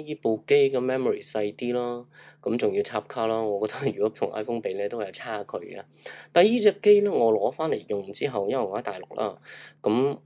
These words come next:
用過之後咧，我覺得個 Pushmail 咧，因為我係裝咗一啲係 free 嘅 Pushmail 嘅，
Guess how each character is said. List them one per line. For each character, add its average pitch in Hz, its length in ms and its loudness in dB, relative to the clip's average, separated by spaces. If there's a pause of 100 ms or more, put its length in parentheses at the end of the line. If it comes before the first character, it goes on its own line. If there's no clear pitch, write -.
(180)
用 110 260 6
過 127 140 2
之 151 160 -4
後 120 80 2
咧， 117 140 2
我 107 200 2
覺 - 200 -2
得 104 120 -2 (300)
個 - 120 -6
Pushmail 117 540 -2
咧， 123 100 0
因 135 60 2
為 120 60 2 (140)
我 95 180 -4
係 104 240 -12
裝 113 320 2
咗 98 240 -4
一 104 60 -4
啲 110 260 -6
係 - 280 -12 (360)
free 120 400 -2
嘅 98 60 0
Pushmail 104 480 -4
嘅， 104 120 -10